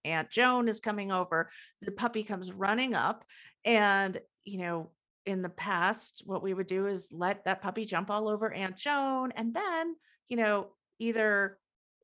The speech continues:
that can go wrong in so many ways, 'cause either it's being reinforced for jumping, it believes that jumping is okay. Um, and we let them practice that behavior for the next four months until they're large. And then we start punishing them for jumping on people.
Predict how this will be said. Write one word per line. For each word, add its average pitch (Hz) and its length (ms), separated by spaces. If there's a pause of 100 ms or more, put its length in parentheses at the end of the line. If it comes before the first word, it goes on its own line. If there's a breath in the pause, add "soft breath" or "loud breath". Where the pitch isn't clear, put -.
(140)
that 220 200
can 247 120
go 240 160
wrong 226 340
in 214 80
so 247 160
many 226 160
ways, 156 300
'cause 202 200
either 190 640
it's 170 140
being 208 240
reinforced 202 500
for 208 120
jumping, 180 460
it 165 140
believes 156 380
that 160 200
jumping 160 500
is 156 160
okay. 226 800 (480 loud breath)
Um, 202 400
and 214 100
we 202 100
let 196 340 (100)
them 196 140
practice 190 380
that 170 160
behavior 185 420
for 180 140
the 175 80
next 170 220
four 180 180
months 165 260
until 160 280
they're 156 160
large. 185 480
And 170 120
then 160 100
we 151 80
start 151 480
punishing 214 480
them 143 160
for - 140
jumping 139 400
on 110 120
people. - 540